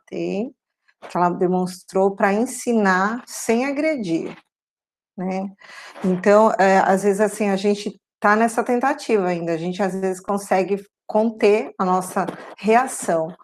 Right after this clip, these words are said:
E aí, é, a gente até, às vezes, dirige a palavra com calma, aparentando uma certa mo-, harmonia, que é uma tentativa, né? Mas, às vezes, o coração, ele tá ali, é, é,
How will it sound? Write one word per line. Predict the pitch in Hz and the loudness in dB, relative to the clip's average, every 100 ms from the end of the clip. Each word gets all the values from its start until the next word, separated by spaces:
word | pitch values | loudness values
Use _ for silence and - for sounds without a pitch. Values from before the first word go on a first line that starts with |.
| - - - _ _ | -20 -20 -20 _ _
E | 185 | 2
aí, | 190 180 175 180 196 196 | 4 6 4 4 4 4
é, | 196 196 185 185 180 180 | 4 4 4 4 4 4
a | 175 | 2
gente | 180 185 | 0 -2
até, | 190 208 | 0 4
às | 208 196 | 4 4
vezes, | 208 185 | 0 0
dirige | 202 196 196 | 0 2 2
a | 196 | 0
palavra | 196 180 175 175 180 | 2 4 4 4 0
com | 180 185 | -2 -6
calma, | 180 180 175 190 220 247 277 _ _ - - | -2 2 4 4 2 0 -6 _ _ -12 -2
aparentando | 185 185 202 202 196 196 214 226 | 0 6 6 6 4 2 4 4
uma | 208 | 2
certa | 190 - 180 - | 0 -2 -4 -2
mo-, | 180 180 175 | -2 -2 -2
harmonia, | 190 196 185 180 170 175 196 247 370 _ _ _ _ _ | -2 0 0 0 0 2 2 0 -6 _ _ _ _ _
que | - 185 | -4 -2
é | |
uma | 180 | 0
tentativa, | 180 185 180 180 180 - 185 220 254 | -2 -2 -2 -4 -4 -4 -2 -2 -4
né? | 196 208 - - - | -6 -8 -14 -20 -4
Mas, | 196 190 196 | 2 4 4
às | 196 | 4
vezes, | 202 196 | 4 2
o | 202 | 0
coração, | 233 226 - 220 | 2 0 0 2
ele | 226 240 | 2 2
tá | 240 | 4
ali, | 226 214 226 254 220 220 208 | 4 4 0 -2 -2 -2 2
é, | 202 202 202 190 196 196 190 185 170 | 2 2 0 -2 0 0 0 0 -2
é, | 185 | -6